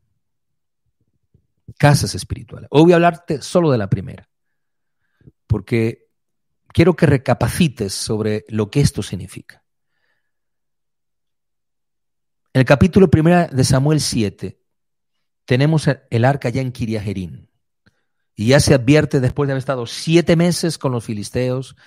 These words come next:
después de haber sido trasladada a Bet-Semes, después de pasar por varios sitios de los filisteos, a Bet-Semes, después que mueren unos cuantos hombres ahí,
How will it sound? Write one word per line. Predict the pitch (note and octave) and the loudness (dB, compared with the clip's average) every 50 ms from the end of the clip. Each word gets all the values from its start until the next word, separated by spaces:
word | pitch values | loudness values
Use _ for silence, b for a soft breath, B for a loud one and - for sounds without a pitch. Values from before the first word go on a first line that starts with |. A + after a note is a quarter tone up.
| b b b b b | b b b b b
después | - G#2 G2 C3 | 2 4 4 6
de | C#3 | 6
haber | C#3+ D3 D3 C#3+ C#3+ - B2+ | 6 6 4 2 0 -4 -4
sido | - - D3 C#3+ | -2 0 0 2
trasladada | C3+ C#3 C3 B2+ - A#2+ A#2+ A#2+ A#2 A#2+ C3 C3+ C3+ C3 C3 - - | 2 0 0 0 -2 -2 0 2 2 4 4 4 4 2 0 0 0
a | A#2+ A2+ | -2 -2
Bet-Semes, | G2 G#2+ - - - - - C#3 C3+ C3+ C#3+ C#3 - - - - _ | -2 -4 -8 -6 -4 0 0 0 2 2 -2 -2 -4 -8 -16 -20 _
después | _ A2+ G#2 F2+ - A2+ A2 | _ -10 -10 -6 -4 -4 -4
de | A2 | -2
pasar | - G2 G2 - A#2+ G#2 | -4 -6 -4 -4 -4 -4
por | - G#2 | -4 -4
varios | F#2+ G#2+ G#2+ G#2+ G2 - | -4 -4 -4 -4 -6 -6
sitios | - A2+ G2+ G#2 G2 | -8 -8 -8 -8 -8
de | F#2 | -8
los | F#2+ F2 | -10 -12
filisteos, | F#2 F2+ F2 - _ B2+ C3+ C3 B2 B B B B B | -12 -14 -16 -12 _ -8 -8 -8 -10 B B B B B
a | A2+ G#2+ | -6 -4
Bet-Semes, | G2 G#2 - - - D#3 D3+ D3 D3 B2+ | -4 -6 -8 -6 -4 -2 -2 -2 -2 0
después | C3 C3+ - - - C#3 C#3+ D3 D3+ - - B B B B B | -2 -2 0 2 2 4 4 4 2 0 -6 B B B B B
que | - A#2+ | -6 -4
mueren | G#2+ A2+ A#2+ C#3 E3 E3+ F3 E3+ | -2 2 4 4 4 4 4 2
unos | E3 D#3 C#3 - | 2 0 0 0
cuantos | - D#3 D3 D3 C3+ D3 C3 - | 0 0 0 2 0 -2 -2 -2
hombres | D3+ C#3+ C#3 C3 B2 | -2 -2 -2 -2 -2
ahí, | A#2+ A#2+ C#3 D3 | 0 0 -2 -2